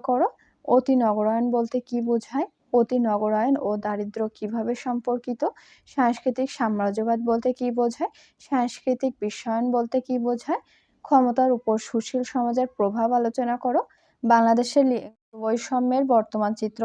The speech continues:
বর্ণনা করো, এইডস বিস্তৃতির মাধ্যমগুলো উল্লেখ করো, যৌনবাহিত রোগ প্রতিরোধের উপায়সমূহ সংক্ষেপে আলোচনা করো, বাংলাদেশ কর্মসংস্থান ও নির্যাতনের কারণগুলো উল্লেখ করো। তেরো নম্বরে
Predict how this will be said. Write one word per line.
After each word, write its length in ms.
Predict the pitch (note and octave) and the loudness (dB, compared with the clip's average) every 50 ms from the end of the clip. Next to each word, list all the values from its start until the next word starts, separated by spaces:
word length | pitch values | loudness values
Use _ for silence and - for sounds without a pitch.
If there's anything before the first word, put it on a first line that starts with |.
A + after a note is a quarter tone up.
| A3+ A#3 | 0 2
বর্ণনা 340 | A#3 A#3 A#3 A#3 A#3 A#3 A#3+ A#3+ B3 | 2 2 2 0 0 -2 0 2 2
করো, 160 | A#3+ C4+ - - _ - _ _ _ _ - - A3 | 2 2 2 0 _ -16 _ _ _ _ -2 0 2
এইডস 220 | A3+ B3 C4+ - - - A3 | 4 2 2 0 -2 -4 -2
বিস্তৃতির 520 | A#3+ A#3 A3+ - - - A#3 A3 - A#3+ A#3+ A3+ G3+ | -2 -2 -2 -4 -6 -6 -4 -2 -2 0 0 0 0
মাধ্যমগুলো 560 | G3 F#3+ G3+ - A#3+ A3+ A#3 A#3 A#3+ A#3+ A#3+ B3 B3+ | 0 -2 -4 -4 -4 -2 -2 0 0 0 2 2 2
উল্লেখ 260 | B3 B3 A#3+ A#3+ A#3+ - - | 2 2 0 -2 -2 -2 0
করো, 160 | B3 B3 F4 C5 - - A#3+ A3 | 2 2 2 0 -2 -4 -6 -6
যৌনবাহিত 600 | - - _ B3 B3 A#3+ B3+ B3+ C4 B3+ B3 - C4+ C#4 C#4+ C4+ | -6 -6 _ -6 -2 2 2 4 2 2 0 2 2 4 4 4
রোগ 160 | A3+ G#3 G#3+ A3 - _ - | 4 4 2 0 -2 _ 0
প্রতিরোধের 560 | A#3 A3 A3 - A3+ A3+ A3+ A3+ A#3 B3+ B3+ - - A3 | 0 0 2 2 0 0 0 2 2 2 2 2 -2 -6
উপায়সমূহ 640 | G#3 - A3 A3 A#3 A#3 - - B3 A#3+ B3 B3+ B3+ B3+ C4 B3 - | -2 0 0 0 0 0 -2 -4 -2 -2 0 0 0 0 -2 -2 -4
সংক্ষেপে 420 | A3+ G3+ G3+ G#3+ - A#3 - B3 B3 A#3+ | -4 -4 -4 -4 -8 -6 -2 0 2 2
আলোচনা 380 | A#3+ A#3+ A#3+ - C4 B3 B3 C4 - | 2 0 -2 -2 -2 -2 -2 -2 0
করো, 140 | - C#4 G4 B4 - - - - - - - A#3+ | 0 0 0 0 -2 -8 -20 -20 -12 -2 2 4
বাংলাদেশ 420 | A#3+ B3 B3 B3 B3 A#3 B3 C4+ C#4 - - A#3 | 4 6 6 4 4 4 4 2 2 2 2 0
কর্মসংস্থান 800 | G#3+ G#3 G#3 G#3 A3 - - B3 A#3+ A#3+ B3 - _ _ _ _ _ _ _ _ _ _ _ _ - | 2 2 0 -2 -4 -4 -4 -4 -4 -4 -4 -6 _ _ _ _ _ _ _ _ _ _ _ _ -10
ও 20 | G3+ G#3 G#3 | -8 -6 -6
নির্যাতনের 560 | G3+ G3+ - G3+ G#3 G#3 A3+ A3+ A#3 B3 C4+ - - G3+ | -6 -4 -2 -2 -2 -2 -2 -2 -2 -4 -4 -4 -4 -2
কারণগুলো 500 | F#3+ G3 G3 G3+ G#3 A3 A3+ A3+ A#3 A#3 A#3+ A#3+ | -2 0 -2 -2 -4 -2 -2 -2 0 0 0 0
উল্লেখ 240 | A#3 A#3 A#3 A#3+ _ - B3 | -2 -2 -2 -4 _ 0 0
করো। 160 | A#3+ D4 A#4 - _ _ _ _ _ _ _ _ _ _ - | 2 2 0 -2 _ _ _ _ _ _ _ _ _ _ 4
তেরো 160 | B3+ B3 A#3+ B3 B3+ | 6 6 6 6 4
নম্বরে 300 | B3 B3 B3 A#3+ B3 C4+ | 2 2 4 4 4 4